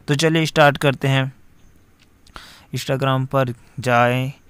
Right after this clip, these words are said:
उसके बाद यहाँ अपन प्रोफाइल पर जाना पड़ेगा। नीचे हम देख रहे हैं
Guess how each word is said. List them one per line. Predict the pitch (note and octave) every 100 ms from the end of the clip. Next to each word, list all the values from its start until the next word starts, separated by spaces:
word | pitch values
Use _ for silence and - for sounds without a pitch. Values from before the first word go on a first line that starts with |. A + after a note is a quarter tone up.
| - - _ -
उसके | B2 - C3+ B2+
बाद | A2 C3 C3+ C3+ C3 C3 - _ _ _ _ - - _ _ _ - - - C3
यहाँ | A#2+
अपन | A#2+ B2+ B2
प्रोफाइल | A#2+ - B2 B2+ A#2+ A#2+
पर | A#2+
जाना | A2+ A2+ A2+
पड़ेगा। | G#2 A2+ G#2+ A2+ A#2+ B2 -
नीचे | A#2+ A#2 B2
हम | A#2
देख | A2+ A#2
रहे | B2
हैं | B2+ C#3+